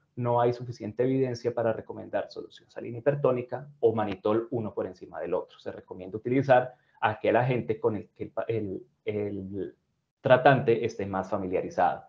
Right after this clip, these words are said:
Segundo, no se recomienda el uso de terapia hiperosmótica en el escenario prehospitalario. Definitivamente no ha demostrado que sirva para mejorar los desenlaces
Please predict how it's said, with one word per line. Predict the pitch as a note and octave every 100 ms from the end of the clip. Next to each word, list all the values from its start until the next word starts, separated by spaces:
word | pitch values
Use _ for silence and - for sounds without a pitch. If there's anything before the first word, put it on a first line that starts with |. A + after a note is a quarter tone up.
| _ _ _ _ -
Segundo, | A2+ D#3+ C#3+ A2
no | A2+
se | C#3+
recomienda | D3 D3 D#3 C#3+ C#3+
el | C3+
uso | C3+ C#3+
de | C3+
terapia | - G#2+ - B2
hiperosmótica | B2 C#3 C#3 C#3+ D3 C#3 C3+
en | B2
el |
escenario | A2+ G2+ F2+ F#2+ A2
prehospitalario. | A#2 A2 B2 B2 - B3 B3
Definitivamente | F3+ C#3 - B2+ C#3 D3 C#3+ C#3+ C#3+
no | B2+
ha | B2
demostrado | B2+ C3 - A2+ A2 A2 - _ _
que | -
sirva | A2 G#2 A2+
para | B2+ A#2
mejorar | A#2 G#2+ F#2+ F#2+
los | A2
desenlaces | A#2+ C#3 C#3+ B2+ A2+ -